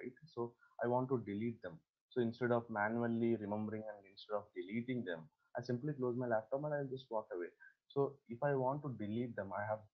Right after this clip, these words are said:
created a script which runs sharply at morning nine o'clock in my laptop, or if that is missed, let's say if I just close or if my power is not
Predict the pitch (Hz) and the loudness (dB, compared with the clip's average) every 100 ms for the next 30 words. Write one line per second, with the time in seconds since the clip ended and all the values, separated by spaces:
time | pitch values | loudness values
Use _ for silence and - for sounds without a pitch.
0 | _ - 110 113 123 117 110 - 120 - | _ -4 -4 0 0 0 -2 -2 -2 -2
1 | - _ _ _ _ 127 131 131 104 127 | -18 _ _ _ _ 0 0 -2 2 2
2 | 135 - 101 98 - 123 135 135 - - | 0 0 4 4 2 0 0 0 0 4
3 | 113 - - _ _ _ _ _ 98 98 | 4 2 -18 _ _ _ _ _ -2 2
4 | 110 113 123 107 98 107 110 127 123 135 | 4 2 0 0 0 2 0 6 6 6
5 | 120 117 113 110 - 156 160 _ _ _ | 2 4 4 4 4 0 0 _ _ _
6 | 120 117 135 175 - _ _ _ 120 - | 10 12 10 6 -6 _ _ _ -6 -2
7 | - 123 131 131 131 135 131 104 110 - | 6 6 6 4 4 4 2 0 0 2
8 | 120 117 107 110 110 - 113 113 110 107 | 0 2 0 -2 -6 0 2 4 4 4
9 | 107 113 104 - 98 104 110 98 101 101 | 2 -10 -12 4 4 4 0 -4 -4 -2